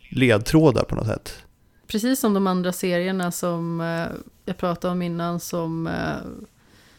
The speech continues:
Speaker 2: Mike Flanagan är bakom, så, eh, det finns liksom såna här små detaljer och ledtrådar hela vägen, och om man ser om det
Speaker 1: Mm.
Speaker 2: så märker man liksom att det ligger liksom och lurar där i detaljerna hela tiden.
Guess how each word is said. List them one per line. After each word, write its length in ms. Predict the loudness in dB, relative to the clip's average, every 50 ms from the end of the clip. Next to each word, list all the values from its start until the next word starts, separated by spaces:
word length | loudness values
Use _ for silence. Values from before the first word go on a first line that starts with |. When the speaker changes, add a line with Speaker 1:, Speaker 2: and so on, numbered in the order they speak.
| _ _ _ _ _ _ -10
Speaker 2:
Mike 280 | -6 -4 -4 -4 -2
Flanagan 460 | 0 0 0 0 0 0 -2 -2 -4 -4 -2
är 140 | -2 -2
bakom, 560 | 0 0 0 -2 -2 -4 -6 -4 -4 -4 -6 -6
så, 380 | -4 -2 -2 0 0 0 0 -2 -2 -2 -4
eh, 60 | -4 -6 -10 _ _ _ _ _ _ _ -20 _ _ _ _ _ _ _ _ _ _
det 140 | -6 -6 -6
finns 360 | -4 0 4 6 6 6 4
liksom 240 | 2 -2 -2 0 0
såna 160 | 0 2 2
här 280 | 2 0 0 -2 -4 -4
små 500 | -4 -4 -2 0 2 2 2 4 2 2
detaljer 560 | 2 0 -4 -2 -2 0 0 2 2 0 0
och 100 | 0 -2
ledtrådar 600 | -2 -2 0 -2 -2 -4 -4 -4 -4 -2 0 0
hela 260 | 0 2 2 0 0
vägen, 460 | 0 0 -2 -2 -4 -4 -4 -4 -4 -4
och 220 | -4 -4 -4 -4
om 120 | -2 -2
man 140 | 0 0 0
ser 380 | 0 0 2 4 4 4 4 2
om 340 | 0 0 2 2 2 2 2
det 220 | 0 0 -2 -4 -6 _ _ _ -20 -20 -20 -20 -20 -20 _ _ _ _ _ _ _ _ _ _ -2 0
Speaker 1:
Mm. 120 | 2 2 4 4
Speaker 2:
så 60 | 6
märker 400 | 6 6 6 6 4 4 2 0
man 180 | 0 0 0
liksom 280 | -2 -4 -4 -4 -2 -2
att 240 | -2 -4 -6 _ -20 -20 -18 -16 -16 -16 -16 _ _ -4
det 120 | -4 -2
ligger 340 | -2 -2 -4 -4 -2 -4 -4
liksom 460 | -4 -4 -4 -4 -4 -2 -2 -2 0
och 120 | 0 2
lurar 400 | 4 4 4 4 4 4 4 4
där 180 | 4 4 2 2
i 120 | 0 -2
detaljerna 680 | -2 -2 -2 2 4 6 6 6 4 2 0 0 -2 0
hela 300 | 2 2 2 2 0 0
tiden. 560 | 4 4 6 6 4 4 2 2 2 0